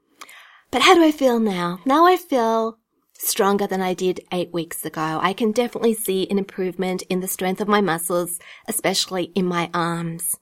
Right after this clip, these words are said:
My legs are pretty good too, even though I thought they were good before. I'm running better. I feel stronger as I run. I'm running a little bit further.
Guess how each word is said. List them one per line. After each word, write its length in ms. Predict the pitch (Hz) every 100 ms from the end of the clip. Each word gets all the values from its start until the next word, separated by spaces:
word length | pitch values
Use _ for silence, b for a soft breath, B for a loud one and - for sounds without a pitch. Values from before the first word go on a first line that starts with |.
| _ _ _ _ _ _ _ -
My 100 | 285
legs 260 | 302 -
are 40 | -
pretty 220 | 160 151
good 220 | 165 165
too, 160 | - 185
even 220 | 175 185
though 200 | 180 175 170
I 100 | 170
thought 320 | - 196 -
they 160 | 170
were 120 | 170 160
good 200 | 170 170
before. 540 | 156 - 160 151 - B B B B
I'm 220 | 226 226
running 260 | 220 220 247
better. 380 | 254 285 330 381 - _ _ _ _ - -
I 100 | -
feel 160 | 240 226
stronger 480 | - 214 226 220 -
as 240 | 208 208
I 180 | 190 190
run. 320 | 185 185 196
I'm 160 | 247 302
running 240 | 381 381
a 40 | 330
little 180 | 247 226
bit 240 | 202 -
further. 460 | 208 208 208 165